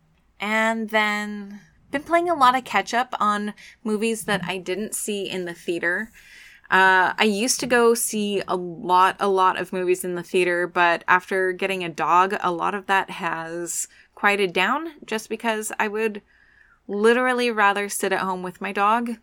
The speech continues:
and maybe risk spoilers for a movie I don't go see than to sit in a movie theater for three hours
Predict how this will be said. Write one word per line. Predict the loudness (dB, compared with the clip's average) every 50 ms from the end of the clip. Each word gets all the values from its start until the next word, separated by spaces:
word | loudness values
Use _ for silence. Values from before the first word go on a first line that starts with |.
| _ _ -6
and | -2 0 0 0 0 0 -2 -4 -6 -8 -6
maybe | -4 -2 -2 -2 0 0 0 -2
risk | 0 0 -2 -2 -2 -6 -8 -8 -10
spoilers | -10 -10 -8 -4 -2 -2 -2 -2 -2 -2 -2 -2 -4 -6
for | -6 -4 -4 -4
a | -4
movie | -4 -6 -6 -4 -4 -4
I | -4 -4 -4
don't | -6 -8 -8 -4
go | -2 -2 -2 -2
see | -2 -4 -4 -4 -6 -6 -8 -10 -14 -18 -20 -14 -6
than | -4 -4 -2 -2 -4 -6 -8 -10 -14 _ _ -6
to | -4 -4
sit | 0 0 0 0 0
in |
a | 0 0
movie | 0 0 0 -2
theater | -6 -2 0 0 0 0 -2 -4 -4
for | -4 -6
three | -6 -4 0 2 2 4 6
hours | 6 6 6 4 2 0 -2 -2 -4 -4 -4 -4 -8